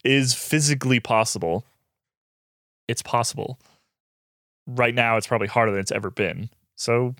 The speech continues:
yeah, I mean, I, in some ways, I think that, that, that Venier kind of phrased it wrong. You know, he, he shouldn't have talked about how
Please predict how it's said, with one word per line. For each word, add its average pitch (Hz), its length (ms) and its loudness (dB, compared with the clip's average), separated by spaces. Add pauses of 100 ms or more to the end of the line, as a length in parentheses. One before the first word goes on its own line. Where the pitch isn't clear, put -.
(1200)
yeah, 170 140 4
I 117 60 2
mean, 110 220 -2 (540)
I, 139 180 2
in 156 140 2
some 180 300 2
ways, 120 540 2 (720)
I 123 100 0
think 131 220 0
that, 120 220 0
that, 110 240 2 (120)
that 101 220 0
Venier 110 340 -2
kind 104 200 0
of - 260 -6 (440)
phrased 104 340 0
it - 100 -4
wrong. 87 420 -6 (160)
You 110 100 -6
know, 95 100 -2
he, 113 160 -4
he 113 120 -4
shouldn't 127 320 0
have 110 120 -4
talked 107 260 0
about 98 180 -2
how 92 340 -2